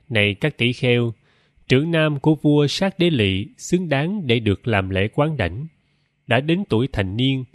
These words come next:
nhưng chưa làm lễ quán đảnh. Người ấy nghe nói như sau: "Vị Sát Đế Lỵ tên như vậy đã được các Sát Đế Lỵ làm lễ quán đảnh,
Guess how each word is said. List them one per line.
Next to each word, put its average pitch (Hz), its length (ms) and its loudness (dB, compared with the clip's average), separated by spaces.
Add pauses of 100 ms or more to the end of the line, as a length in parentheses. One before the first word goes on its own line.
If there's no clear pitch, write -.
(440)
nhưng 165 360 2
chưa 170 160 2
làm 107 260 0
lễ 98 160 0
quán 156 280 -2
đảnh. 110 340 -4 (760)
Người 123 200 2
ấy 139 240 -2
nghe 139 220 2
nói 127 200 0
như 139 160 0
sau: 113 440 -2 (720)
"Vị 117 220 2
Sát 190 300 -2
Đế 185 120 4
Lỵ 107 320 0
tên 151 260 -2
như 151 160 0
vậy 95 400 -2 (260)
đã 117 140 0
được 110 300 0
các 175 160 0
Sát 180 260 -4
Đế 175 140 2
Lỵ 98 300 0
làm 95 220 -2
lễ 92 180 0
quán 156 300 -2
đảnh, 107 300 -4